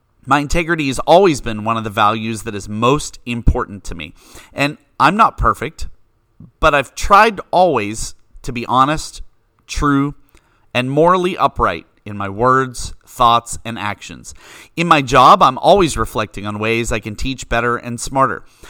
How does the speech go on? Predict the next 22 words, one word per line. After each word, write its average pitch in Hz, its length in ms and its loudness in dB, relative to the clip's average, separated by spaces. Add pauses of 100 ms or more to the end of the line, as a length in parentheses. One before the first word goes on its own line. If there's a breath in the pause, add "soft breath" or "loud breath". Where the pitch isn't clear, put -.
(180 loud breath)
I - 80 2
have 170 120 2
a 180 40 -2
mission 185 360 0
statement 95 480 -8
posted 139 440 0
in 127 60 -4
my 120 120 -2
classroom 104 640 2
where 107 160 0
I 110 120 2
try 165 340 0
to 185 80 -2
put - 180 -2
my 139 180 -2
integrity 123 580 -2
on 113 140 -4
display, 117 420 -2
and 107 120 -12
it - 120 -12
says 156 240 0
this, - 260 -8